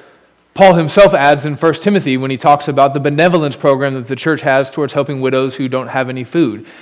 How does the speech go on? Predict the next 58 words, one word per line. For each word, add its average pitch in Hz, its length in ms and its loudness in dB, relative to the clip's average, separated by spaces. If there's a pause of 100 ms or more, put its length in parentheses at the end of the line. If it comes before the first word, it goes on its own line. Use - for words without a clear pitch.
(120)
He 160 80 -2
says 151 240 2
they 151 80 0
have 185 260 -2
to 156 80 -4
be 143 180 -2
at 139 80 -2
least 139 200 -6
sixty 185 300 -2
years 160 300 0
old. 127 400 0 (1000)
You 185 80 -10
can 156 140 -6
get 120 180 -4
that, 117 120 -2
right? 120 280 -2
If 127 140 -10
they're, 127 240 -4 (280)
if 175 120 4
they're 180 100 6
younger, 190 340 6
they 170 120 4
can 170 120 -4
get 170 140 4
married 156 320 4
and 143 100 -2
they 143 100 -2
can, 139 360 -10
you 156 60 -4
know, 139 240 -4 (240)
figure 151 180 0
it 151 100 4
out. - 440 0 (280)
Uh, 131 120 2
this 147 180 -4
would 165 140 0
be 180 180 2
an 180 160 -2
orphan, 139 640 4 (160)
right? 160 360 2 (260)
No 165 200 2
mom, 202 300 4
no 208 160 6
dad. 214 400 6
How 175 240 2
are 202 80 6
they 214 120 6
gonna 208 180 2
eat? 220 280 -2
How 185 200 4
are 202 60 4
they 190 140 2
gonna 196 240 0
get 190 220 -2
food 208 340 -2
and 180 80 -4
clothing, 214 480 -2
right? 190 240 -6